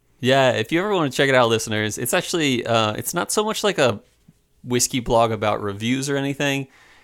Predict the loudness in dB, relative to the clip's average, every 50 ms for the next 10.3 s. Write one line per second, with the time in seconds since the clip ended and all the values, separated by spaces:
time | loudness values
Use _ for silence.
0 | _ -6 -2 0 0 0 2 0 0 -2 -2 -2 -2 -2 -2 -2 -4 -2 -2 -2
1 | -4 -4 -2 0 0 2 2 0 -2 -2 -2 -2 -4 -2 0 2 2 4 4 2
2 | 2 0 -2 -2 -2 -4 -4 -4 -4 -2 -2 -2 -2 -4 -2 -4 -4 -4 -4 -6
3 | -6 -6 -6 -6 -6 -6 -8 -8 -10 -8 -8 -8 -10 -8 -6 -4 -4 -2 -2 -2
4 | -2 -4 -6 _ _ _ _ _ _ _ _ _ _ _ _ _ _ _ _ -12
5 | -10 -10 -8 -8 -10 -10 -12 -12 -14 -16 -18 -20 _ _ -16 -12 -10 -6 -4 -2
6 | -2 -2 -2 -2 -2 -4 -6 -8 -10 -6 0 2 2 2 2 0 -2 0 2 2
7 | 2 2 0 -2 -4 -4 -2 -2 -2 -2 -2 -2 -4 0 0 0 2 2 0 0
8 | 0 2 2 4 4 4 4 2 0 -2 -4 -4 -6 -6 -6 -8 -10 -14 -14 -14
9 | -12 -10 -10 -12 -12 -14 -16 -18 -16 -12 -12 -12 -10 -10 -12 -12 -8 -6 -6 -6
10 | -4 -6 -6 -8 -10 -12